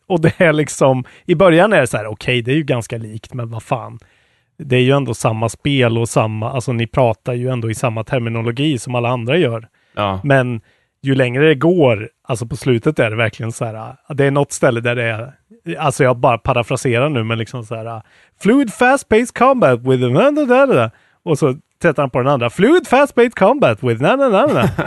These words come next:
Speaker 1: Det är verkligen så här, exakt. Eh, och I G N tog ju ner recensionen efter så här, ja, d-, samma dag, det tog någon timme liksom, tror jag.
Speaker 2: Ja.
Speaker 1: Och så la de upp ett statement att så här, "Det här ska vi undersöka",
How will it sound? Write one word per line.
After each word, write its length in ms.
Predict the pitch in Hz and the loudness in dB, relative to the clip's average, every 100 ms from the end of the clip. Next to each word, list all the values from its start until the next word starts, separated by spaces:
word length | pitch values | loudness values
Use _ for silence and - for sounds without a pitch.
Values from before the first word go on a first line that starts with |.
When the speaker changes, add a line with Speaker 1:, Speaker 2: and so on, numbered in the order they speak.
| 127 - - - | -2 -6 -8 -2
Speaker 1:
Det 60 | 160 | 2
är 40 | |
verkligen 300 | 165 160 139 | 4 4 0
så 100 | 127 | 0
här, 100 | 123 - | -2 -2
exakt. 800 | 185 - - 240 - - - - _ _ _ _ _ 135 | -4 0 0 0 -4 -20 -20 -20 _ _ _ _ _ 0
Eh, 420 | 127 127 120 123 - | 2 2 -2 -6 -2
och 260 | 156 - - 175 | -2 -2 -2 0
I 20 | 156 | 4
G 120 | 165 | 4
N 140 | 165 | 4
tog 160 | 165 147 | 0 0
ju 60 | |
ner 280 | 147 160 147 131 135 139 | 2 4 4 2 -4 -6
recensionen 640 | 156 127 113 120 110 110 110 _ | -2 -2 0 -2 -2 -4 -8 _
efter 180 | 139 123 | -6 -4
så 100 | - | -2
här, 160 | 107 107 _ - | -4 -6 _ -20
ja, 160 | 92 | -18
d-, 220 | 170 175 196 | -14 -14 -4
samma 360 | - 160 143 | 0 2 2
dag, 340 | 139 151 156 143 | 2 4 4 2
det 80 | |
tog 160 | 135 156 | -2 -4
någon 140 | 127 | -4
timme 440 | 120 196 156 123 202 | -4 -4 -4 -2 -2
liksom, 300 | 156 131 117 | -2 -6 -10
tror 160 | 123 | -10
jag. 120 | 117 107 _ - | -12 -14 _ -4
Speaker 2:
Ja. 240 | 101 92 92 - - | -4 -4 -10 -18 -10
Speaker 1:
Och 120 | 147 | -2
så 80 | 143 | 2
la 140 | 131 | 2
de 140 | 123 | 2
upp 160 | 113 - | -2 -4
ett 60 | - | -4
statement 600 | - 127 120 - 165 151 | -2 0 -2 -2 -2 -2
att 120 | 131 | -2
så 100 | - | -2
här, 180 | 107 110 | -4 -2
"Det 100 | 127 | 2
här 120 | 156 | 2
ska 160 | - 127 | 0 -2
vi 80 | 123 | -2
undersöka", 720 | 120 113 127 113 - 135 | -2 -4 -4 -4 -4 -4